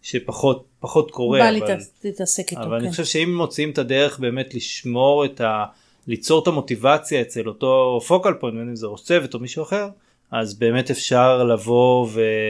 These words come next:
Speaker 1: ולתת תחושה לאנשים שבאמת מה שהם אומרים משנה, כי מן הסתם הוא חוזר
Speaker 2: Mm.
Speaker 1: עם הדברים שלו, והוא צריך לה-, להבין שהוא נציג של קהילה.
Speaker 2: כן.
Speaker 1: אה,
Speaker 2: אז אם אנחנו רגע מסכמים את זה, זאת אומרת, אנחנו, אני חושבת שאנחנו, יש בינינו הסכמה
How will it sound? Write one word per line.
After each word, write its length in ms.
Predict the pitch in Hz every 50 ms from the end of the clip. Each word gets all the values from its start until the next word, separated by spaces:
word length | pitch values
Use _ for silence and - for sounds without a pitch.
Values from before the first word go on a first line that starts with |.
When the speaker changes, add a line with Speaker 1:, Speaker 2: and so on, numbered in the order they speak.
| 107 113 - 127 110
Speaker 1:
ולתת 420 | 117 117 110 104 - - 139 -
תחושה 680 | - - - 117 - - - 135 131 131 131 131 131
לאנשים 600 | 127 120 113 110 110 110 113 113 - - 139 135 123
שבאמת 640 | - 131 113 107 107 104 110 117 123 120 - _ _ _ _ _ _ -
מה 160 | 123 127 131
שהם 220 | 123 - 131 120
אומרים 280 | 120 113 117 123 123 120
משנה, 480 | 120 120 - 127 131 165 196 208 185 151
כי 220 | - - 120 107
מן 160 | 110 120 131 135
הסתם 420 | 123 - - 139 135 135 131 120 117 _ _ _ _ _ _ -
הוא 460 | - 143 147 143 139 131 131 135 -
חוזר 420 | - - 139 117 107 117 139 143 147
Speaker 2:
Mm. 40 |
Speaker 1:
עם 140 | 143 139 135
הדברים 580 | 127 123 123 120 110 113 120 120 123 156 185 196
שלו, 320 | 185 - 185 156 139 120
והוא 200 | 110 120 127 127 120 - _
צריך 280 | - - 131 - - -
לה-, 120 | 127 117 107 107
להבין 400 | 110 117 113 110 107 127 165 175
שהוא 160 | - - 135 123
נציג 420 | 113 107 - - - 160 147 -
של 200 | - - 127 113
קהילה. 400 | - - 120 113 113 127 147 151 - - _ _ _ _ _ _ _
Speaker 2:
כן. 180 | - 220 202 180 160 160
Speaker 1:
אה, 300 | 117 104 104 104 104 104 226
Speaker 2:
אז 120 | 226 214
אם 100 | 254 269
אנחנו 200 | 302 294 - 262
רגע 160 | 269 262 285
מסכמים 480 | 269 240 - - 226 - 240 247 247 262
את 80 | 247
זה, 60 | 220 214
זאת 100 | 220 220
אומרת, 140 | 208 190
אנחנו, 200 | 208 190 - 202
אני 60 | 202 190
חושבת 180 | - 226 220
שאנחנו, 280 | 226 220 220 - 208 208
יש 140 | 208 208 214
בינינו 320 | 233 226 220 214 214 208
הסכמה 500 | 190 - - - 214 196 202 214 214 208